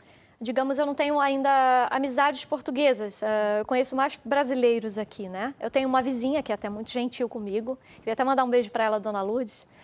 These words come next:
É muito gentil com a nossa família, nos recebeu muito bem, nós somos vizinhas ali de porta e ela sempre, eh, nos a-, ela nos acolheu muito bem, né? Como imigrantes, ela compreendeu que é uma situação difícil ser imigrante, ser tudo novo, você começa uma vida do zero, né?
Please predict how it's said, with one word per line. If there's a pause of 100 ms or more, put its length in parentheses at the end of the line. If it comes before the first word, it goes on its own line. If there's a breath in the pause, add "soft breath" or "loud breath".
(360 loud breath)
É
muito
gentil
com
a
nossa
família,
nos
recebeu
muito
bem,
nós
somos
vizinhas
ali
de
porta
e
ela
sempre, (400 loud breath)
eh,
nos
a-,
ela
nos
acolheu
muito
bem,
né?
Como
imigrantes,
ela (240 loud breath)
compreendeu
que
é
uma
situação
difícil
ser
imigrante,
ser
tudo
novo,
você
começa
uma
vida
do
zero,
né?